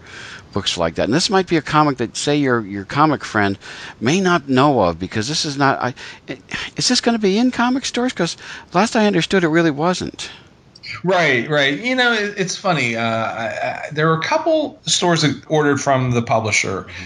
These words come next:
Speaker 2: which is great. I mean, they sought us out and whatnot, but we didn't have distribution. Now we have distribution through Consortium,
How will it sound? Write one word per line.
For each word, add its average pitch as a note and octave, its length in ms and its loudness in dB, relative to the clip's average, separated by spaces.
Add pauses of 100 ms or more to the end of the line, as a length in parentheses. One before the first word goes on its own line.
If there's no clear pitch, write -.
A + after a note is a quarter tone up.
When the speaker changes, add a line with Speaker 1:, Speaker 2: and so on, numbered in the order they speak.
(120)
Speaker 2:
which D#3 160 -2
is F3 80 -4
great. C3 340 2
I A2 60 2
mean, A#2 140 4
they A2 100 2
sought A#2 300 2
us A2+ 160 0
out A2 360 2
and G#2+ 280 -6
whatnot, A2 500 -2 (140)
but A#2+ 100 0
we B2 120 2
didn't F#3 240 2
have E3+ 420 2
distribution. B2+ 880 0 (140)
Now C#3+ 200 2
we F3+ 100 2
have D#3 120 2
distribution C3+ 520 0
through A#2 220 0
Consortium, C#3+ 640 0